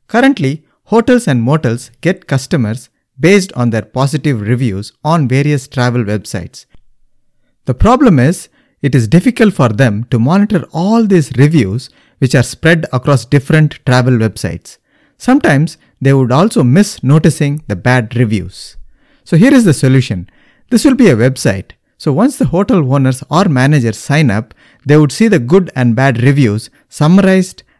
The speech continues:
and shown for each week. If they see any bad reviews, like for example, if they see that someone was complaining about bad carpets, they could clean the carpets well.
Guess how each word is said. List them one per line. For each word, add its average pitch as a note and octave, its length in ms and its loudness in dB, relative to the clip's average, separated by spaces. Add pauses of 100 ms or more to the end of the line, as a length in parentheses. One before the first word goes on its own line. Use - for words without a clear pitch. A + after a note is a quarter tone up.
and A#2 180 -2
shown E3+ 440 -2
for A#2+ 240 -2 (100)
each D3 420 -2
week. B2 400 -2 (680)
If E3+ 160 0
they G3+ 100 4
see G#3+ 240 0
any G#3+ 160 4
bad C3+ 320 0
reviews, C#3 580 0
like B2 160 -2
for A#2 160 -2
example, A#2+ 560 -2
if A2 140 -6
they A#2+ 120 0
see G#3+ 200 -2
that D3+ 160 0
someone D3 340 -2
was C#3 160 -2
complaining C3 760 -2
about D3+ 380 -6
bad C3+ 400 -2
carpets, - 600 -8 (340)
they C#3 100 -2
could - 280 -6
clean A3+ 240 4
the C#3 100 0
carpets B2 560 -4
well. G#2 380 -4